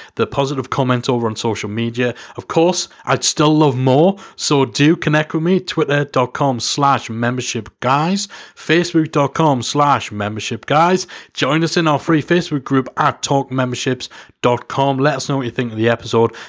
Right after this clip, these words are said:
Let me know whether you are starting a membership in twenty seventeen and whether this podcast has swayed you in one direction or the other.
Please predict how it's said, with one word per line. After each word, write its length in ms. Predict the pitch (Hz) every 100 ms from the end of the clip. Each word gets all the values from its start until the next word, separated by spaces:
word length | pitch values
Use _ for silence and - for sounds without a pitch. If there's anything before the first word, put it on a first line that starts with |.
| -
Let 200 | 117 160
me 120 | 196
know 180 | 175 160
whether 280 | 147 139 135
you 200 | 127 127
are 180 | 143
starting 360 | 139 - 131 123
a 20 |
membership 460 | 123 120 117 117 -
in 80 | 110
twenty 260 | 120 113
seventeen 800 | 104 113 107 107 - 113 107 113 -
and 140 | 127
whether 200 | 147 127
this 200 | 131 123
podcast 560 | - 135 131 - 120 -
has 100 | 117
swayed 400 | - 120 120 117
you 140 | 117
in 80 | 113
one 240 | 110 107
direction 560 | 104 104 107 104 - 104
or 260 | 104 104 98
the 160 | 98
other. 240 | 95 95